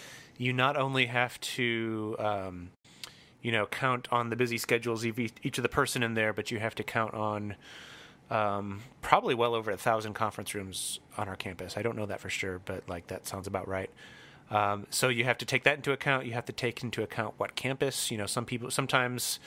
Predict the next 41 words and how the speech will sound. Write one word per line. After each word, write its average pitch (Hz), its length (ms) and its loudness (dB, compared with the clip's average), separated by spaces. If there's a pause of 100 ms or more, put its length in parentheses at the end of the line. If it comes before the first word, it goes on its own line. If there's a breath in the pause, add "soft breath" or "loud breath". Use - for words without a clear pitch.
(220 loud breath)
I 123 100 4
need 120 120 2
to 117 60 4
have 117 140 2
a 113 60 0
meeting 113 220 0
with 104 60 -2
somebody 110 240 0
in 101 100 -4
New 101 100 -4
York. 117 360 0 (540 loud breath)
You 113 60 -2
have 107 80 -2
to 113 80 -6
count 113 240 -2
on 107 60 -4
their 98 120 0
time 131 300 0
zone 120 420 2
and 104 80 -4
their 113 140 4
calendar 120 480 2
and 101 340 -4
a 95 60 -8
conference - 420 -4
room 101 140 -6
there. 123 380 2 (480 loud breath)
You 120 80 2
have 113 80 0
to 117 100 -2
make 117 160 2
sure 117 240 2
that 110 240 0
if - 120 -2
you're 123 60 2
doing 135 320 4
that, 120 160 2
the 110 80 -4
conference 117 420 -2
rooms 110 200 -4
have 104 380 2